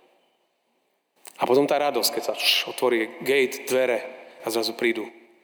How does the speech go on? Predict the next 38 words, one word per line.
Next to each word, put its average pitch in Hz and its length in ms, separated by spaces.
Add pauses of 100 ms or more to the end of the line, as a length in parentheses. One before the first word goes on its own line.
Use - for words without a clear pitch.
(280)
ste - 120
sa 117 120
ich 110 120
dočkali. 104 400 (2250)
A 139 80
mohol 180 200
som 156 80
si 135 120
povedať, 143 280
no, 160 240
kto - 240
vie, 117 120
kedy 117 200
prídu, 120 320
človek 120 320
by 120 120
mohol 120 200 (120)
nejak 123 280
inak 117 200
to 123 120
riešiť. - 340 (1600)
Ale, 113 280 (1040)
ale 113 160
on 117 120
príde. 113 400 (1300)
On 117 160
príde 117 280
medzi 113 240
nás. 110 360 (1300)
A 131 160
ak 143 80
možno 160 240
jeho 151 160
druhý 165 240
príchod 160 320
ešte 139 200
úplne 143 320
neprišiel, 127 580